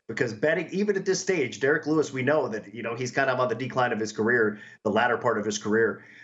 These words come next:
Uh, but I think De Lima's more fresh, saying that a little bit, because I know you just mentioned their ages, but I still think De Lima has,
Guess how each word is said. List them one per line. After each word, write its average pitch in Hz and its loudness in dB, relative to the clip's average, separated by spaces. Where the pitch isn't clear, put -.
Uh, 104 4
but 113 -2
I 151 0
think 208 -6
De 151 0
Lima's 143 -2
more 120 -2
fresh, 123 -2
saying 123 -2
that 135 2
a 107 -4
little 110 0
bit, 107 0
because 127 0
I 127 4
know 120 2
you 110 -2
just 123 0
mentioned 117 2
their 107 2
ages, 123 2
but 120 2
I 120 2
still 151 2
think 143 -2
De 127 -4
Lima 123 0
has, 117 0